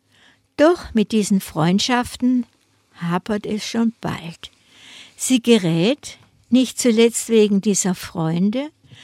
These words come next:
schon bald wieder mit Gott und der Welt aneinander. Dynamisch verfolgt Liza Codys neuer Roman die Fährte des ganz normalen Wahnsinns.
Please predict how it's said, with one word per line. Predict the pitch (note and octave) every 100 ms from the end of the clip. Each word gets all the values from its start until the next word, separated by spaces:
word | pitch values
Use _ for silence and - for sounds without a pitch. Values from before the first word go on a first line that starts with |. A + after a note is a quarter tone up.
| -
schon | - - F#3+ F3+ -
bald | F#3+ A#3+ C4+
wieder | C#4 C4 B3
mit | G3+ - _
Gott | - C#4+ -
und | - A#3+ A#3
der | A3+ F#3
Welt | F3+ F#3+ -
aneinander. | G#3 G#3 G3+ F3+ D#3+ G#3 E3 F#3+ _ _ _ _ _ _ _ _ _ _ _ _ _ _ _
Dynamisch | F3 D#3+ E3 E3+ F#3+ G3+ - -
verfolgt | F#3+ F3+ G3+ G3 -
Liza | G3+ F#3 F#3 E3+
Codys | E3 G3+ G3+ A3 G3+
neuer | G3+ F#3+ F#3
Roman | F3+ E3+ E3 E3+ G#3
die | A3
Fährte | F3 - E3 G3+ A#3
des | F3 E3 -
ganz | F3 F#3 G#3+ -
normalen | G#3+ G3+ E3 F3+ G#3
Wahnsinns. | F#3+ D#3+ E3 - D#3 - -